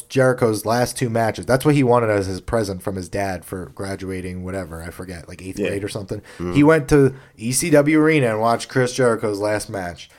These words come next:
Speaker 1: That's how
Speaker 2: Mm-hmm.
Speaker 1: much of a fan this dude is and how long he's been watching.
Speaker 2: Yeah.
Speaker 1: He's been watching Dragon Gate. He watches T N A. He watches New J-, he watches everything. And now he gets to watch it. You know what I mean? This
Speaker 2: Yeah.
Speaker 1: guy was doing all that on his own while trying to run two fucking huge,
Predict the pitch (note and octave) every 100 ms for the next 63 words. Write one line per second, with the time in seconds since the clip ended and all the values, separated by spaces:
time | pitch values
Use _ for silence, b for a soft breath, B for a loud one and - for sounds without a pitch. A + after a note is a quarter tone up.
0 | b - A2 C3 A#2+ B2 A2+ G#2+ B2 A#2+
1 | A2 F#2+ G2+ F#2+ F#2+ G2 - A2 G2+ G#2+
2 | G#2 G2+ F#2 F#2 F#2+ G2+ F2+ D#2+ D#2+ -
3 | G2 A#2+ B2+ C3+ C3+ B2+ C3 B2 B2 A#2
4 | B2+ C#3 A#2+ G#2 F#2+ F2+ D2+ _ _ _
5 | G2+ F#2+ G#2+ A#2 A#2 B2 B2 B2 A#2 -
6 | C3+ C3 C3+ B2 F#2 G#2 A#2 A#2 A2+ A#2
7 | A#2 B2+ - A2 C3+ C3+ C#3 D3 D#3 D3
8 | G#2 - D#2+ - b b b G2+ G2+ G#2+
9 | - A2+ A2+ B2 A#2+ - A#2+ A#2 - -
10 | F2+ E2+ E2 - - - B2+ C3 C#3 D#3
11 | D#3 A3+ G#3+ F3+ D#3+ F3 D#3+ D3 D3 C#3+
12 | B2+ B2+ A#2 F3 D3+ C3+ B2 C#3+ C3 B2
13 | B2 B2 B2 B B B B - - D3+
14 | F3 D#3+ C3+ D#3 C3+ B2+ - D3+ C#3+ C3+
15 | -